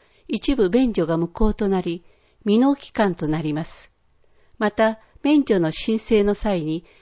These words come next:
翌年度以降も継続申請を希望された人で、全額免除、または納付猶予が承認された人は、翌年度以降改めて申請をしなくても、継続して免除の審査を受けられます。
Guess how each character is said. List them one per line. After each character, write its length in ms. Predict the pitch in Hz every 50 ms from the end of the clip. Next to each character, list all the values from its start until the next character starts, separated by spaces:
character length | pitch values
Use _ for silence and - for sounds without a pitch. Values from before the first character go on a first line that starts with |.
| _ _ _
翌 280 | 208 202 - - 285
年 200 | 277 285 285 277
度 100 | 262 277
以 100 | 269 262
降 220 | - - - 202 170
も 120 | 147 151
継 220 | - - - 247 262
続 280 | - 269 - - 262
申 240 | - - - 254 247
請 200 | - - - 185
を 80 | 170 160
希 180 | - - - 202
望 180 | 214 208 208
さ 200 | 196 - - 208
れ 100 | 196 208
た 140 | - 202 196
人 240 | 190 - - 185 160
で、 180 | 160 165 175 - _ _ _ _ _ _
全 280 | - - 233 254 254
額 280 | 247 254 247 - - 233
免 220 | 233 233 214 175
除、 200 | 147 - 160 - - _ _ _ _ _
ま 140 | - 208 214
た 160 | - 247 226
は 200 | 202 185 190 202 - _ _ _ -
納 200 | 208 214 240 254
付 160 | - - 269
猶 220 | 254 247 247 240
予 140 | 220 180 160
が 160 | 143 147 - -
承 220 | - - - 220 214
認 240 | 214 214 226 220
さ 180 | 208 - - 202
れ 100 | 202 196
た 160 | - - 202
人 280 | 196 - - - 190 175
は、 180 | 160 165 175 - _ _ _ _ _ _ _
翌 260 | - 226 226 - 285 269
年 180 | 277 285 277 269
度 120 | 269 262
以 100 | 254 247
降 400 | - - - 170 151 151 - - _
改 360 | - 202 226 233 - 254 247
め 100 | 240 208
て 160 | - - 170
申 240 | - - - 220 226
請 220 | - - - 226
を 80 | 214 214
し 160 | - - -
な 80 | 214 202
く 100 | - -
て 160 | - 190 175
も、 160 | 160 160 170 - _ _ _ _ _ -
継 220 | - 247 247 240
続 300 | - - 233 - - 233
し 120 | - -
て 220 | - - 208 - -
免 220 | - 262 294 277 240
除 160 | - 185 160
の 100 | 156 156
審 240 | - - - 220 208
査 240 | - - 180 156
を 100 | 147 - -
受 140 | - 170 -
け 100 | - 202
ら 120 | 185 185
れ 140 | 175 180 175
ま 140 | 165 156 165
す。 240 | - - - -